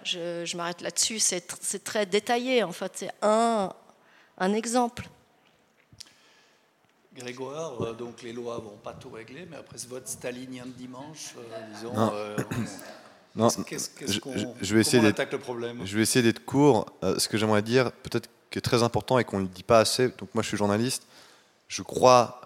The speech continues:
Speaker 3: aux vertus de la vulgarisation, euh, de la connaissance. Je pense qu'aujourd'hui on a tendance à croire que parce qu'on a Internet, on a toute la connaissance du monde, c'est faux. Euh, c'est pas parce que, enfin, y a, en plus il y a ce phénomène de bulle de filtre, mais chacun,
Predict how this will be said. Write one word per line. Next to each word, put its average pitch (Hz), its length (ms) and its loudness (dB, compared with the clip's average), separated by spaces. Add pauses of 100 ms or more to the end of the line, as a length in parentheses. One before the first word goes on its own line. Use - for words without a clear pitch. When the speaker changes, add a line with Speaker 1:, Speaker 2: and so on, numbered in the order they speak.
Speaker 3:
aux 98 100 -6
vertus 107 560 -4
de 92 320 -2
la 90 80 -4
vulgarisation, 98 640 -2 (380)
euh, 90 120 -6
de 87 80 -8
la 87 120 -4
connaissance. 101 480 -2
Je 104 80 -6
pense - 260 -4
qu'aujourd'hui 107 500 -2
on 101 120 -2
a 90 100 0
tendance 101 460 -4
à - 20 -6
croire 104 240 0
que 92 80 -6
parce 95 200 -2
qu'on 104 160 -4
a 101 40 0
Internet, 98 460 -2
on 87 80 -8
a 82 100 -6
toute - 160 -18
la 95 80 -6
connaissance 92 400 -12
du 95 80 -12
monde, 101 220 -6
c'est 92 120 -6
faux. 147 200 0 (720)
Euh, 87 260 -4
c'est - 180 -8
pas 104 120 -4
parce - 240 -4
que, 101 160 -2
enfin, 95 160 -6
y 92 100 -2
a, - 100 -6
en 90 60 -8
plus - 220 -6
il - 20 -4
y - 40 -4
a - 20 -4
ce - 80 -6
phénomène 92 260 -4
de 92 80 -6
bulle 92 140 -10
de 120 100 -4
filtre, 147 320 -6
mais 104 140 -4
chacun, 139 440 -2